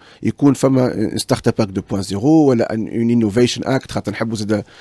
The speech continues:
انه ال-، ال-، اليوم لو كادر ليغال الهدف هو انه يزيد يكبر مش يصغر. معناتها اليوم سي فري عملنا، عملنا قانون سبيسيفيك للستارت اب باش خلقنا لهم كيما الاسباس ينجموا يتحركوا فيه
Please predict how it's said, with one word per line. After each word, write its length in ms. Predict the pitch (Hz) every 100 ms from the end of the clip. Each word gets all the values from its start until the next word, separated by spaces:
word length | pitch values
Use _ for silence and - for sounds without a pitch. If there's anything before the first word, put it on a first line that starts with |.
| - - 107
انه 240 | 107 104
ال-، 100 | 98
ال-، 180 | 98 92
اليوم 360 | 95 135 135
لو 60 | 98
كادر 380 | - 117 95 92
ليغال 420 | 92 98 147 120
الهدف 420 | 98 107 156 -
هو 120 | 127
انه 380 | 127 151 147 147 -
يزيد 300 | 127 131 139
يكبر 260 | 123 113 101
مش 200 | 139 -
يصغر. 540 | - 101 98 98 - -
معناتها 260 | 85 -
اليوم 300 | 98 123 107 - - -
سي 160 | - 104
فري 160 | 131
عملنا، 480 | 131 123 110 101 95
عملنا 340 | - 104 117 104
قانون 520 | - 101 117 101 90 - - - -
سبيسيفيك 640 | - - - 107 131 117
للستارت 420 | 98 95 - 101 127
اب 160 | 110
باش 140 | - -
خلقنا 320 | 101 - 123
لهم 320 | 101 98 90 _ - - - _ -
كيما 200 | 110 101
الاسباس 880 | 95 90 - - 127 101 - - - -
ينجموا 460 | 101 113 98 95 92
يتحركوا 760 | - 92 67 - 127 101 101
فيه 320 | - 123 104